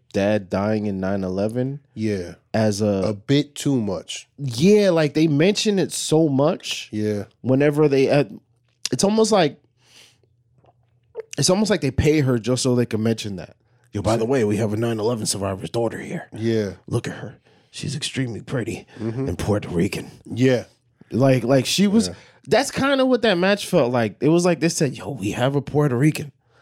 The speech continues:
Speaker 1: Let's give them a Puerto Rican
Speaker 2: Mm.
Speaker 1: that they're gonna love." So it was whatever, but, like, I'm not mad at it. You know,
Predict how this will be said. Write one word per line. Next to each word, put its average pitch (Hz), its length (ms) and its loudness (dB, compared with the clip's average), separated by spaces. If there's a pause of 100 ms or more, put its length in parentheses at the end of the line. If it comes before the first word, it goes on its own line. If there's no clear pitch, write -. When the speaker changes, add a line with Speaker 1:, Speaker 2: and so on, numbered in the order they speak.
(140)
Speaker 1:
Let's 98 200 -2
give 131 180 0
them 131 180 2
a 113 60 2
Puerto 127 380 -4
Rican 120 380 -4 (320)
Speaker 2:
Mm. 98 240 -8 (800)
Speaker 1:
that 107 100 -8
they're 110 100 -2
gonna 110 200 0
love." 104 600 -2 (760)
So 120 400 2 (320)
it 196 60 4
was 190 160 4
whatever, 113 340 2
but, 107 180 -2
like, 107 320 0 (600)
I'm 202 100 2
not 175 140 2
mad 110 200 2
at 104 120 2
it. 107 180 -2 (180)
You 151 100 -2
know, 107 220 -2